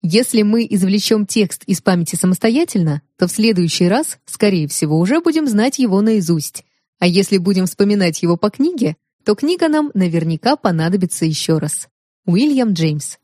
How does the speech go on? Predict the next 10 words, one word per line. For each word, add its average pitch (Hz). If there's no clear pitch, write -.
Написано 180
в -
тысяча 311
восемьсот 180
девяностом 160
году. 147
Постоянно 185
экзаменуйте 220
самих 175
себя. 165